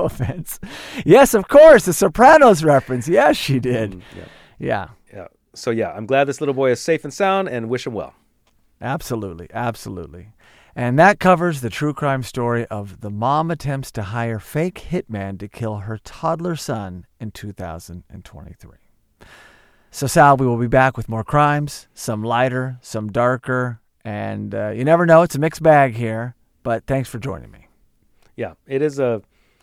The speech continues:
Speaker 2: full of surprises with That's a Crime.
Speaker 1: <laughs> It absolutely is. So thank you so much for listening, and please be sure to subscribe to the That's a Crime podcast and the That's a Crime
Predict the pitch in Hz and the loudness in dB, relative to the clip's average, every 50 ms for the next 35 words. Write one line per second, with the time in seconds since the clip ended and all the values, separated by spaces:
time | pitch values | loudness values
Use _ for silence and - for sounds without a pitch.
0 | _ _ _ - 208 220 202 - - 175 - - 147 131 120 104 92 104 95 87 | _ _ _ -2 0 0 0 0 -4 -6 -2 0 2 2 2 2 -2 -6 -10 -10
1 | - - - - _ _ _ _ _ _ _ _ - 113 - - 92 - - - | -14 -20 -20 -20 _ _ _ _ _ _ _ _ -12 -10 -8 -10 -10 -12 -14 -18
2 | - - - - _ _ - - - - - - _ _ _ _ - - - _ | -18 -20 -20 -20 _ _ -16 -14 -14 -14 -18 -20 _ _ _ _ -20 -20 -20 _
3 | _ _ _ _ _ _ - - - - - - _ _ _ _ _ - 117 127 | _ _ _ _ _ _ -20 -20 -20 -20 -20 -20 _ _ _ _ _ -6 -2 0
4 | 135 143 - - 143 127 113 98 92 87 71 - _ _ _ _ _ _ _ _ | 0 0 0 -2 -6 -6 -6 -8 -10 -14 -16 -18 _ _ _ _ _ _ _ _
5 | - - - - _ _ _ _ - 127 147 160 151 147 135 - 196 208 214 202 | -20 -20 -20 -20 _ _ _ _ -8 -4 -4 -4 -4 -6 -2 -2 0 0 0 -2
6 | - - - 117 101 - - - - 92 - - 110 113 - - 147 151 165 - | -4 -4 -6 -8 -8 -8 -12 -14 -16 -16 -14 -14 -14 -12 -8 -4 -4 -4 -4 -4
7 | - 170 147 - - - 139 - 123 113 - 113 - - - 110 113 104 - 107 | -6 -8 -8 -8 -8 -8 -10 -10 -12 -14 -14 -18 -14 -10 -8 -8 -8 -8 -10 -12
8 | 95 101 104 - - _ - 78 87 90 110 139 151 - 156 - - 156 151 156 | -12 -12 -12 -14 -14 _ -20 -18 -10 -6 -4 -4 -4 -6 -8 -6 -6 -4 -4 -4
9 | 151 147 131 123 123 - - 117 110 110 107 - - _ 123 131 147 165 170 160 | -4 -4 -6 -6 -6 -8 -8 -8 -8 -8 -10 -12 -14 _ -6 -4 -4 -4 -4 -4
10 | 139 143 143 139 143 - - - 107 101 117 127 139 - 151 - - 143 135 139 | -4 -4 -4 -6 -6 -10 -14 -14 -10 -6 -6 -6 -6 -6 -10 -10 -8 -8 -6 -6
11 | 151 151 156 | -6 -8 -10